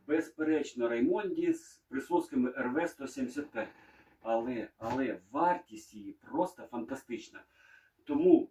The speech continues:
я категорично рекомендую переноски Керамо. Чому Керамо? Тому що український алюміній,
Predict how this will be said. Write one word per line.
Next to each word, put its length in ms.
я 180
категорично 840
рекомендую 760
переноски 720
Керамо. 520
Чому 420
Керамо? 600
Тому 320
що 300
український 640
алюміній, 600